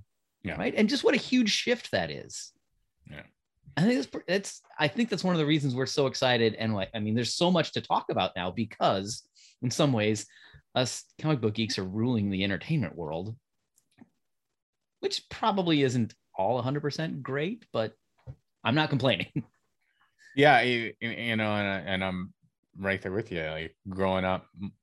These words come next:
Speaker 1: you went to comic book shops. I can remember the comic book store that I went to in, in the eighth grade in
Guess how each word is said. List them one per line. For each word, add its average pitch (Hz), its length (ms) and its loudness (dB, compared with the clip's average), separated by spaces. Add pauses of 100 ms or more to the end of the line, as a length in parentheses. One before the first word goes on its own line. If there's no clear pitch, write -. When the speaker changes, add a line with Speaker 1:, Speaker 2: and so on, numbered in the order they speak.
(440)
Speaker 1:
you 107 180 0
went 107 200 0
to 95 160 0
comic 104 400 0
book 98 180 -4
shops. 92 440 0
I 90 120 -6
can 101 140 -6
remember 98 300 -2
the 95 100 -2
comic 95 280 -4
book 95 140 -6
store 98 260 0
that 95 120 0
I 95 100 2
went 92 220 -4
to 95 220 -6
in, 90 360 -6
in 92 160 -4
the 90 140 -4
eighth 92 240 -6
grade 92 380 2
in 85 320 -6